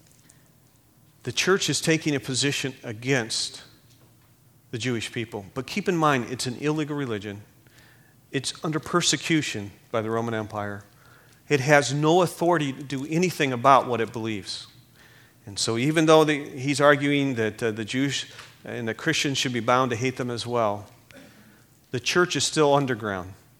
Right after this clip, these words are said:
The church is still not in a position to do anything about it. That is about to change, and that's where we'll pick up tomorrow morning, because Steve says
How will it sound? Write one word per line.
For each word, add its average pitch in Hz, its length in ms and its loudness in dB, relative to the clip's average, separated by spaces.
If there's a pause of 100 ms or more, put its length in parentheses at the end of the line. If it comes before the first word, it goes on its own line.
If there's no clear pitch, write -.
(1200)
The 123 80 -10
church - 360 -2
is 120 80 0
still 143 560 4 (560)
not 139 220 8
in 139 140 2
a - 20 -4
position 127 540 -2
to 113 100 -8
do 113 160 -6
anything 107 340 -6
about 104 320 0
it. - 80 -14 (760)
That 135 260 8
is 139 160 2
about 123 320 8
to 160 80 -6
change, 110 640 -6 (640)
and 101 160 -8
that's 120 200 0
where 135 120 2
we'll 123 160 0
pick 123 240 -6
up 117 120 -6
tomorrow 107 280 -6
morning, 95 340 -10 (460)
because 104 260 -8
Steve 175 320 -2
says 85 560 -6